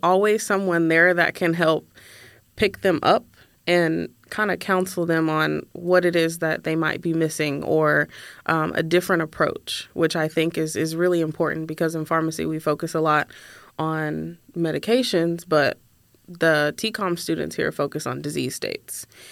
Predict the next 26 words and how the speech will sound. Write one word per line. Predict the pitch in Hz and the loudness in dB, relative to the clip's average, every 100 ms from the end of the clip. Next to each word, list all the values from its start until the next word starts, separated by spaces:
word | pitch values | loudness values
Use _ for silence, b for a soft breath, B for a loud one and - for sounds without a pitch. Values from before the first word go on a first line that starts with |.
| B B | B B
and | 165 156 | 2 2
how | 170 156 | 0 0
they | 156 | 0
can | 151 165 | 0 0
help, | 170 156 147 - - - | 2 4 4 -2 -14 -6
um, | 160 156 151 156 160 - - | -4 -2 -4 -6 -8 -12 -8
use | 165 214 196 156 160 - - b b _ _ | -2 0 0 -2 -4 -10 -14 b b _ _
that | 175 156 143 | -2 -2 0
disease | 170 165 160 160 | -2 -4 -4 -2
state | 156 160 | -2 -2
and | 156 156 | -2 0
what | 151 | 0
else | 151 - | -2 -2
might | 160 165 | -4 -4
be | |
going | 160 151 156 | -4 -4 -2
on | 156 143 | -4 -4
with | 156 | -6
them. | 160 147 - _ b b b b | -6 -8 -10 _ b b b b
So, | - - - - b b b | -6 -4 -4 -8 b b b
yeah, | - - - | -6 -4 0
I | 151 170 | 0 2
definitely | 175 180 208 185 | 2 2 0 0
think | 175 170 - - | 0 -2 -2 -4
just | 160 160 - | -4 -2 0
that, | 160 - | 0 0